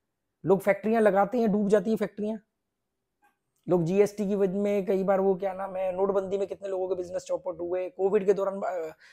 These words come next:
कितने लोग बर्बाद हो गए, कितने ही होटल बर्बाद हो गए। कोविड ने बहुत जिंदगियां बदल दी, बहुत लोग जो बहुत बढ़िया ग्रोथ कर रहे थे, सीधा धड़ाम से नीचे आके गिरे। उन्होंने तो कोई जुआ नहीं खेला, तो कोई बात नहीं,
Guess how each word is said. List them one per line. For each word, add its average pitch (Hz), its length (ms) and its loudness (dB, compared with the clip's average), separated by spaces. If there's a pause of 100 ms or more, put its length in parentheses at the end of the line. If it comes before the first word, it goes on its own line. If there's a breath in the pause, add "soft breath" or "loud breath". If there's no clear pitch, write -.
(160 soft breath)
कितने 214 260 4
लोग 190 280 4
बर्बाद 170 320 4
हो 151 100 0
गए, 156 160 -4 (500)
कितने 208 220 -2
ही 220 80 4
होटल 185 280 2
बर्बाद 175 320 2
हो 147 100 -2
गए। 151 160 -6 (1500)
कोविड 190 380 0
ने 247 120 2
बहुत 190 360 4
जिंदगियां 226 380 2
बदल 160 220 0
दी, - 120 -12 (680)
बहुत 233 260 6
लोग 226 240 2
जो 208 140 2
बहुत 208 260 2
बढ़िया 208 360 2
ग्रोथ 208 280 4
कर 202 80 -4
रहे 190 80 -2
थे, 208 100 0
सीधा 190 260 -4
धड़ाम 160 280 -4
से 175 120 -16
नीचे 156 220 -14
आके 139 160 -12
गिरे। 113 180 -16 (1000)
उन्होंने 196 220 4
तो 190 80 2
कोई 185 120 4
जुआ 202 220 0
नहीं 208 120 -2
खेला, 190 160 -4 (280)
तो 226 60 -8
कोई 294 200 4
बात 269 240 6
नहीं, 208 120 -6